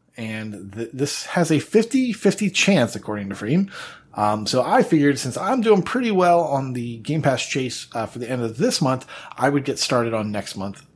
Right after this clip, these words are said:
And this is the game that I picked. Now, I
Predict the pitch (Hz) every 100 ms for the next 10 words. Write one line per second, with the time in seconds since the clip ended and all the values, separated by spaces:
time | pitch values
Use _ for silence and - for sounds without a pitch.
0 | 98 101 135 - 117 98 107 101 101 110
1 | 131 151 - - - - - - - -
2 | 110 110 113 101